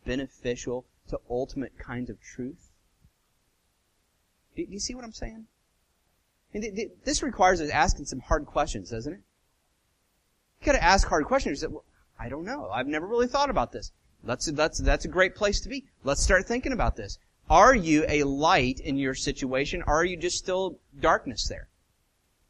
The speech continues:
Are you literally in your situation of light? Are you a light? See, it's easy to say, "Yes, I'm light because of Jesus Christ," and,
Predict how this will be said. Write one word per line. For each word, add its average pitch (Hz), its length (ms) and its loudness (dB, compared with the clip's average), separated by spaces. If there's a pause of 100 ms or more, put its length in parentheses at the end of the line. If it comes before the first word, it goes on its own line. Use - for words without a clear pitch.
(1160)
Are 160 80 4
you 165 160 2
literally 190 580 2
in 139 140 -2
your 175 240 0
situation 180 560 -4
of 139 60 -2
light? 131 160 0
Are 135 160 -2
you 151 340 -10
a 151 160 -10 (100)
light? - 300 -20 (240)
See, - 140 -2
it's - 100 -4
easy 277 240 2
to 220 100 2
say, 254 240 6
"Yes, 196 300 4
I'm 202 200 4
light 180 300 6
because 156 260 -2
of 135 100 -6
Jesus 170 280 -10
Christ," 165 320 0
and, 156 80 -8